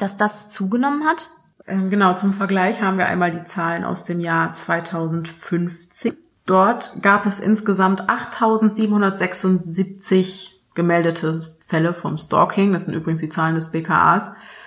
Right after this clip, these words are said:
Speaker 2: Äh, davon waren achthundertdreiundsechzig männlich und siebentausendneunhundert weibliche Opfer
Speaker 1: Wow.
Speaker 2: vom Stalking.
Speaker 1: Okay.
Speaker 2: Also auch signifikant.
Speaker 1: Ja,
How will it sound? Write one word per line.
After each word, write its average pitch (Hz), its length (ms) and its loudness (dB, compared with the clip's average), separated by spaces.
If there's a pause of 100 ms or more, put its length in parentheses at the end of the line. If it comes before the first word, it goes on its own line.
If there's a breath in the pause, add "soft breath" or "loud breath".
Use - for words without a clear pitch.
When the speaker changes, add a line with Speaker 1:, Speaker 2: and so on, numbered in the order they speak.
(400 loud breath)
Speaker 2:
Äh, 190 240 0
davon 214 720 2 (360)
waren 190 680 0
achthundertdreiundsechzig 196 1500 0
männlich 190 800 0 (540)
und 196 380 2 (100)
siebentausendneunhundert 180 1400 2
weibliche - 760 -4
Opfer 165 580 -2
Speaker 1:
Wow. 170 320 4
Speaker 2:
vom 185 160 -2
Stalking. - 500 -2
Speaker 1:
Okay. 185 300 0 (520)
Speaker 2:
Also 165 240 -4
auch - 160 -6
signifikant. 170 920 -8
Speaker 1:
Ja, 190 400 4